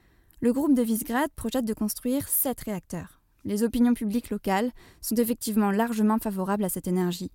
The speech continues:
Par exemple, soixante-huit pour cent des Tchèques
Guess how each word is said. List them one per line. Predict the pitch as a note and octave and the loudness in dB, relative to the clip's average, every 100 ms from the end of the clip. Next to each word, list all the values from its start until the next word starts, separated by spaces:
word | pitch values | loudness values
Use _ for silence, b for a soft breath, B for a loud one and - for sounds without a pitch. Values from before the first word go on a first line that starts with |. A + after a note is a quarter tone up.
| b b b b | b b b b
Par | A3+ G#3 | 0 0
exemple, | G#3 G#3+ C4+ - - | 2 2 0 -2 -8
soixante-huit | - - C#4+ D4 C#4 - D#4 | -6 0 2 2 0 0 -2
pour | B3+ - | -2 -2
cent | B3 | 0
des | A#3 | 0
Tchèques | A3 B3 A#3+ - | 0 -2 -2 -6